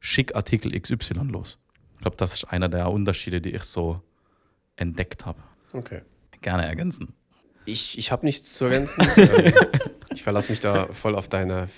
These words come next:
Speaker 2: auf deine fachmännische Aussage jetzt und würde direkt weiterspringen zur nächsten Frage. Wir sind nämlich jetzt in den ganzen Vorteilen von, äh, Event-Driven Architecture gewesen.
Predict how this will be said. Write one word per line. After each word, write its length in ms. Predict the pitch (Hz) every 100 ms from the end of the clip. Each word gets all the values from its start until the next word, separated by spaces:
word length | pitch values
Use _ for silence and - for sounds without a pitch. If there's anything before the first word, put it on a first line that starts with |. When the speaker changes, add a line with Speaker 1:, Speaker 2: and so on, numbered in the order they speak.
| -
Speaker 2:
auf 200 | 98 87
deine 220 | 98 90
fachmännische 580 | 90 90 - 92 90 -
Aussage 380 | 80 95 90 90
jetzt 280 | 101 - - - - - - - - _
und 480 | - 127 131 135 127
würde 640 | 113 123 123 123 120 117 - - - - - -
direkt 260 | 123 -
weiterspringen 560 | 143 156 127 - 127 123
zur 600 | - 113 107 107 101 98
nächsten 380 | 101 147 - 90
Frage. 540 | - 85 82 123 -
Wir 100 | 117
sind 200 | 110 113
nämlich 260 | 110 107 113
jetzt 400 | 107 - - -
in 140 | 101
den 100 | 95
ganzen 260 | 92 92 95
Vorteilen 480 | - 127 131 120 117
von, 480 | - 107 107 104 -
äh, 160 | 101
Event-Driven 680 | - 101 98 - - 92 90
Architecture 540 | - 107 - 117 -
gewesen. 300 | 101 117 135